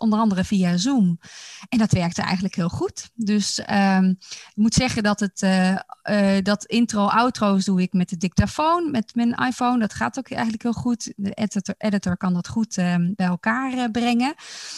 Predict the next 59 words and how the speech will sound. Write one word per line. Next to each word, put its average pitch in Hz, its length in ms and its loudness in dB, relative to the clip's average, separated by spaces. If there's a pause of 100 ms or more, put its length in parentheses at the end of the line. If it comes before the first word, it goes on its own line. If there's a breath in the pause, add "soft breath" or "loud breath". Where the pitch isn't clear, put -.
(240 loud breath)
Ehm, 214 440 4
ik 208 260 -2
denk 233 460 4
wel 214 240 4
dat 214 160 0
ik 180 100 -6
nu 214 440 6
in 214 120 2
zo'n 226 120 0
slag 226 360 0
kom 208 260 2
van, 233 140 -2
"Nou, 233 200 2
het 208 120 -4
mag 175 140 -2
wel 175 160 0
wat 180 400 -4
professioneler, 185 680 0
dus 175 160 -2
ik 185 100 -4
ga 180 140 -2
daar 180 120 2
wel 180 140 2
ook 185 120 -4
nog 185 120 2
wel 185 100 0
stappen - 360 -2
in 180 180 0
zetten." 185 460 0 (600 loud breath)
Ehm, 196 680 4 (180)
maar 214 140 0
ik 226 60 -2
was 247 140 4
ook 226 80 0
wel 233 80 4
heel 233 160 4
angstig 233 320 0
van, 208 200 0
"Oh, 233 80 4
is 226 60 2
het - 140 2
geluidskwaliteit 220 640 0
wel 254 100 -2
heel 330 240 2
slecht 190 360 -2
misschien?" 175 340 0
Maar 170 120 2
als 190 140 4
ik 185 60 -2
dat 185 140 -2
dan 170 100 -4
zo 180 100 -4
terughoor, 214 500 0
dan 202 100 4
denk 180 140 -2
ik, - 80 -20
"Nou 180 200 2
nee, 165 280 2
dat, 175 140 -4